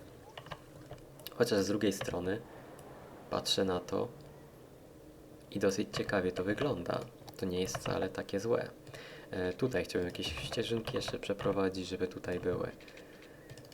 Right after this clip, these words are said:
Żeby ludziskowie mogli przechodzić. Oczywiście, że tak. Dobra. Macie ludziska? Przechodźcie sobie ładnie. Teraz pytanie, czy ja, czy ja te domki tutaj chcę.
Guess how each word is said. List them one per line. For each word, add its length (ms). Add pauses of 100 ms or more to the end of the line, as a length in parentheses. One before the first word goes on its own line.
(200)
Żeby 220
ludziskowie 600
mogli 280
przechodzić. 760
Oczywiście, 440
że 160
tak. 320 (580)
Dobra. 360 (2000)
Macie 300
ludziska? 600 (400)
Przechodźcie 480
sobie 300
ładnie. 380 (340)
Teraz 180
pytanie, 300
czy 160
ja, 120
czy 300
ja 140
te 160
domki 320
tutaj 280
chcę. 300